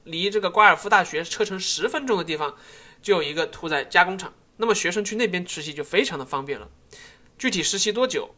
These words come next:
啊？那就按照实习的目的来确定，是收集数据啊，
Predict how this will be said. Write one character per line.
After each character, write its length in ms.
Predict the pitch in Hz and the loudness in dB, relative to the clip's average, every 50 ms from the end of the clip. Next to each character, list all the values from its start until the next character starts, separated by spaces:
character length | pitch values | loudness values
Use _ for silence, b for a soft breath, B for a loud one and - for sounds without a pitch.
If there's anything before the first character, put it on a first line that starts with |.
| _ _ - | _ _ -10
啊？ 80 | 147 147 | -8 -6
那 120 | 151 160 | -6 -4
就 100 | 151 156 | -4 -4
按 200 | - - 160 156 | -2 -2 -2 0
照 120 | 156 143 | 0 -2
实 180 | 139 - - 151 | -4 -4 -6 -6
习 160 | 143 - 156 | -6 -6 -4
的 320 | 143 147 131 - - - _ - | -4 -4 -4 -6 -8 -16 _ -10
目 260 | 208 285 381 370 - | -4 0 0 0 0
的 180 | - - - - _ _ _ - | -2 -8 -16 -18 _ _ _ -12
来 100 | - - | -12 -8
确 160 | - - 160 | -6 -6 -6
定， 180 | 147 147 - - _ - | -6 -8 -10 -14 _ -20
是 200 | - - 147 139 | -16 -14 -12 -10
收 220 | 131 - 175 165 | -8 -6 -6 -6
集 100 | 160 220 | -6 -6
数 200 | 226 - 208 185 | -6 -4 -4 -4
据 180 | 175 196 220 208 | -4 0 2 4
啊， 180 | 190 175 175 | 4 4 2